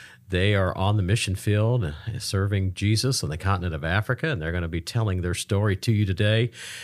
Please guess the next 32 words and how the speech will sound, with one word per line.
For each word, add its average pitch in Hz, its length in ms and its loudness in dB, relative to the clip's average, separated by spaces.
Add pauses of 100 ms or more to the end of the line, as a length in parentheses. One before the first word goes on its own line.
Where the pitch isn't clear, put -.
(140)
and 82 360 2
you 87 80 2
don't 101 220 4
wanna 92 160 2
miss 95 320 2
this. 139 200 -2
So 160 120 2
I'm 233 140 0
glad 196 340 2
that 151 220 2
you're 156 320 6
listening. 135 680 0 (480)
So 202 300 2
without 175 280 6
any 185 280 4
further 180 320 4
ado, 170 500 4
I'm 175 300 2
gonna 160 300 2
let 135 420 2
them 123 400 4
introduce 139 640 4
themselves 127 840 2
and 107 720 2 (280)
talk 139 280 2
about 127 480 2 (140)
the 151 40 -4
mission 156 280 0
organization 160 540 0
they 123 80 4
work 127 280 -2
for, 135 400 0